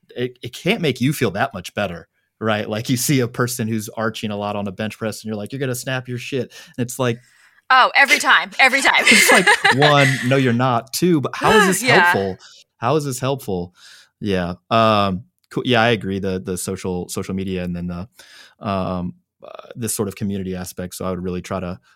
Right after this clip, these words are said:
Speaker 1: leverage that until your research is published and you find out something else works. And then we'll, <laughs> then we'll do that too.
Speaker 2: Social support is huge, is a huge component of getting,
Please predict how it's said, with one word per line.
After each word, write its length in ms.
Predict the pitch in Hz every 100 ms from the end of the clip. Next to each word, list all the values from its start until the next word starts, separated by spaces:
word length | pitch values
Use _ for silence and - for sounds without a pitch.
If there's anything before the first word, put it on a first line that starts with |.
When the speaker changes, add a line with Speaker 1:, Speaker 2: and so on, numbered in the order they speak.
| _
Speaker 1:
leverage 360 | 101 101 90 82
that 240 | 98 95
until 260 | 95 - 98
your 180 | 92 90
research 340 | 95 92 87
is 80 | 90
published 400 | - 92 90 87
and 60 | 92
you 80 | 90
find 280 | 90 87
out 160 | 87 -
something 280 | 92 87 104
else 220 | 107 -
works. 240 | 101 92 95
And 80 | 92
then 60 |
we'll, 160 | 95 - _ _ _ _
<laughs> 360 | - - -
then 120 | 165 147
we'll 100 | 139
do 160 | 160
that 180 | 131 113
too. 260 | 147 120 107 _ _ _ _ _ _
Speaker 2:
Social 300 | - 262 302
support 420 | 330 311 269 240 -
is 200 | - 214
huge, 480 | - - 208 147 -
is 140 | 208 202
a 60 |
huge 200 | 202 240
component 400 | - 254 214 190 -
of 260 | 180 175
getting, 400 | 208 196 196 196